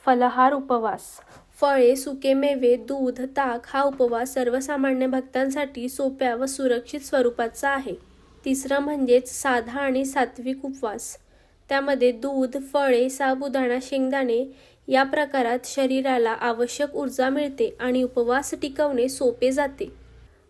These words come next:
मौनी अमावस्येला खालील गोष्टी कठोरपणे टाळाव्यात. मांसाहार, मद्यपान, कांदा, लसूण, तंबाखू व नशायुक्त पदार्थ, वादविवाद, कटू बोलणे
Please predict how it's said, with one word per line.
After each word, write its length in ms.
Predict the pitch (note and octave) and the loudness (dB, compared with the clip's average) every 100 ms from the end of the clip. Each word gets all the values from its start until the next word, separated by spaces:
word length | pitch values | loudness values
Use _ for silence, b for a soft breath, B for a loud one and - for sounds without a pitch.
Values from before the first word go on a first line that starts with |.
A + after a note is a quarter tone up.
| - | -2
मौनी 340 | B3+ C4 C4+ | 2 2 2
अमावस्येला 840 | D4+ C#4 C#4 C#4+ C#4 D4+ C4 A#3 C4 | 2 2 0 0 -2 0 0 -2 -6
खालील 360 | - C4 B3 C#4 C#4 | -6 -4 -4 -4 -6
गोष्टी 400 | D4 C4+ C4 B3+ | -6 -6 -6 -4
कठोरपणे 720 | B3+ A#3+ C4 B3+ C4 A#3+ C4 | -2 -2 -2 -2 -2 -2 0
टाळाव्यात. 500 | C#4+ C4+ A#3+ G3 F#3 _ b b b b | 0 -2 -4 -6 -12 _ b b b b
मांसाहार, 680 | B3+ B3 - C4+ B3 A#3+ A#3 | -2 0 0 -2 0 -2 -2
मद्यपान, 800 | B3 B3 G#3+ C4+ C4+ B3 A3+ A#3 | -2 -2 0 0 0 -2 -2 -4
कांदा, 580 | C4 A#3+ A#3 B3 A#3+ A#3 | -4 -4 -2 -2 -2 0
लसूण, 560 | B3 B3+ B3+ B3 A#3 A#3+ B3 | -2 -2 -4 -2 -2 -2 -6
तंबाखू 520 | A#3+ B3 C4+ C4+ C4 | -4 -4 -4 -2 0
व 140 | A#3+ | 0
नशायुक्त 720 | B3 B3 A#3+ B3+ B3 B3+ - B3+ | 0 -4 -4 -4 -2 -4 -6 -6
पदार्थ, 540 | C4 B3+ B3+ B3+ A#3 A3 C4+ B B B - | -4 -4 -4 -4 -6 -8 -10 B B B -2
वादविवाद, 800 | B3+ B3+ B3 C#4 C4 A#3 A#3 B3+ | 2 2 2 2 0 0 0 -2
कटू 440 | C4 B3+ A#3+ B3+ | -2 -4 -2 -4
बोलणे 420 | A#3+ C4+ B3 A3+ | 2 2 2 0